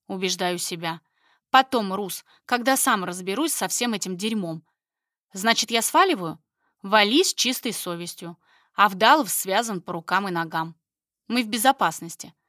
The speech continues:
Тогда до связи и...» «Да?» «Она красотка, Тимур. Серьезно. Тебе подстать». «Угу, красотка. Будь проклята ее черная душа».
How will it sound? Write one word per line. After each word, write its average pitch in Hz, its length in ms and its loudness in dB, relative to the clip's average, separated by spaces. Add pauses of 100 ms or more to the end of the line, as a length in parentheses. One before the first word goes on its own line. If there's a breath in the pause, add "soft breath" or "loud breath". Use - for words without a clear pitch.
(360)
Тогда 240 280 4
до 269 140 6
связи 311 400 0
и...» 262 360 0 (580)
«Да?» 196 340 2 (800)
«Она 226 300 6
красотка, 302 580 2
Тимур. 240 380 -2 (120)
Серьезно. 226 680 0 (180)
Тебе 180 280 -4
подстать». 185 600 0 (320)
«Угу, 220 560 -2 (120)
красотка. 202 720 0 (220 soft breath)
Будь 262 280 0
проклята 269 560 2
ее 175 240 -4
черная 214 460 -2
душа». - 460 -2